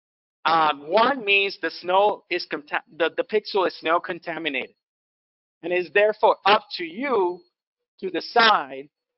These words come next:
whether you want to use snow contaminated data. Now, you would ask me, "Well, Miguel, why would you allow people to get access to snow contaminated data?" And the answer is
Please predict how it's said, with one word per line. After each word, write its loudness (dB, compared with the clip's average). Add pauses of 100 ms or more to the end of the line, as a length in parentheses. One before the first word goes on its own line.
(340)
whether 0
you -12
want 0
to -12
use -10
snow 0
contaminated -4
data. -4 (920)
Now, -2 (800)
you -6
would 2
ask 2
me, -6
"Well, 4
Miguel, -4
why -2 (220)
would -10
you -2 (600)
allow 4
people -4
to -14
get -2
access -8 (160)
to -8
snow 0 (160)
contaminated -2
data?" -4 (960)
And -14
the 0
answer 0
is -2